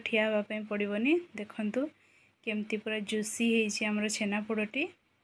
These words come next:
ଖାଇବା ପାଇଁ ମଧ୍ୟ ବହୁତ ଟେଷ୍ଟି। ଥରେ ମୋ ପ୍ରୋସେସ୍‌ରେ ତିଆରି କରିକି ଦେଖନ୍ତୁ। ଦେଖନ୍ତୁ, ମୁଁ ଚାମଚରେ କାଟିକି ଦେଖାଉଛି, କେତେ ବଢ଼ିଆ soft, super soft, ଏକଦମ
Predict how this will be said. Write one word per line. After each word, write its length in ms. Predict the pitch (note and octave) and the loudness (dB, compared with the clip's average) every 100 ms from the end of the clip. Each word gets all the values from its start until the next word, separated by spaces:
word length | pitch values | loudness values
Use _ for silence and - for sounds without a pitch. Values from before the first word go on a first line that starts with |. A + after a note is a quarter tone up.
| _ _ | _ _
ଖାଇବା 200 | - G#3+ G#3+ | -4 -2 -2
ପାଇଁ 120 | A3 | -4
ମଧ୍ୟ 220 | G#3+ G3+ G#3+ | -4 -4 -4
ବହୁତ 300 | G3 G#3 A3+ A3+ | -2 0 0 0
ଟେଷ୍ଟି। 420 | G#3 - - C4+ G4+ _ _ _ _ _ _ - | -2 -4 -4 -2 -4 _ _ _ _ _ _ -6
ଥରେ 200 | A3 A3 | -2 0
ମୋ 120 | A3 G#3+ | -2 -2
ପ୍ରୋସେସ୍‌ରେ 500 | A3 G#3+ G#3+ - A3+ | -2 -2 -2 -2 2
ତିଆରି 260 | A3 G#3 A3 | 4 4 4
କରିକି 300 | A3+ A3 A3 | 0 0 -2
ଦେଖନ୍ତୁ। 500 | G#3+ - G#3+ G#3+ D4+ F4 _ _ _ | -2 -2 -2 2 0 0 _ _ _
ଦେଖନ୍ତୁ, 400 | A3 G#3+ G#3+ G#3 | -10 -4 -4 -2
ମୁଁ 120 | G#3+ G#3 | -2 -2
ଚାମଚରେ 440 | G3+ G3 G3+ A3 | -4 -4 -4 -4
କାଟିକି 440 | G#3+ F#3+ - G#3+ | -2 -4 -4 -2
ଦେଖାଉଛି, 580 | A3+ A3 - A3+ G#3+ A#3 B3+ _ _ _ _ _ - | 0 -2 -2 -4 -2 -2 -4 _ _ _ _ _ -14
କେତେ 260 | G#3 - A3 | -14 -8 -4
ବଢ଼ିଆ 360 | G3+ G3+ A3 G#3+ | 0 0 0 0
soft, 360 | - A3+ A3+ _ | -2 -2 -4 _
super 500 | - A3+ G#3+ _ A3+ A#3 | -6 -6 -6 _ -4 -4
soft, 480 | - A3+ A#3+ - - - - _ _ _ _ _ | 0 0 0 -4 -6 -6 -6 _ _ _ _ _
ଏକଦମ 280 | G#3 G3+ A3 | -6 0 0